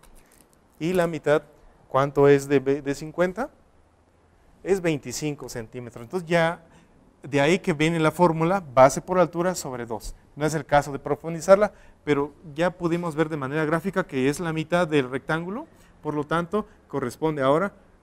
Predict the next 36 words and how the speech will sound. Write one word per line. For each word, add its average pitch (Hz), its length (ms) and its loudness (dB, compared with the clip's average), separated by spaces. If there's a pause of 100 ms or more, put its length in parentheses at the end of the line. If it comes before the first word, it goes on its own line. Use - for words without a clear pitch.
a 127 140 -2
veinticinco 127 640 -6
centímetros 147 640 -8
cuadrados. 110 640 -6 (1700)
Ahí 175 140 -2
lo 151 120 0
tenemos. 110 440 -14 (1700)
Bien, 165 260 2 (320)
una 143 160 2
vez 160 140 8
que - 80 -12
te 165 120 4
he - 20 0
presentado 160 420 6
este 185 140 4
ejemplo, 202 360 4 (280)
podemos 156 400 6
seguir 151 380 0 (600)
con 151 240 0
la, 151 280 4 (100)
con, 135 180 -4 (120)
con 135 180 -6
la 127 80 -2
sesión. 117 400 -6 (680)
Voy 135 140 2
a 131 80 0
quitar 127 300 2
este 131 300 -2
diurex 214 280 0
porque 143 260 -4
vamos 143 200 4
a - 40 -20
estar - 140 -2
utilizando 139 460 -4
el 139 60 -4
pizarrón 202 460 -2